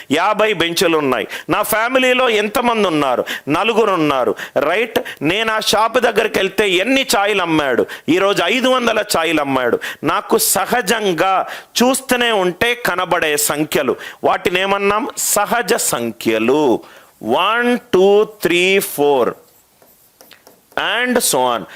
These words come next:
వీటిని ఏమన్నాం? సహజ సంఖ్యలు. సహజ సంఖ్యలు. లేదు అని చెప్పడాన్ని జీరో యాడ్ చేసాం.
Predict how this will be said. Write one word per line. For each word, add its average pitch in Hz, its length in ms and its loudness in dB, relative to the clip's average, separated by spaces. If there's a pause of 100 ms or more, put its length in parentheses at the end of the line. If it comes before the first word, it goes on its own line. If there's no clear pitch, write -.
(180)
వీటిని 170 340 2
ఏమన్నాం? 196 520 0
సహజ 208 580 0
సంఖ్యలు. 135 880 0 (240)
సహజ 190 400 0
సంఖ్యలు. 131 640 0 (300)
లేదు 240 400 2
అని 262 240 2
చెప్పడాన్ని 160 1080 -2 (440)
జీరో 208 340 2
యాడ్ 143 300 0
చేసాం. 117 320 -2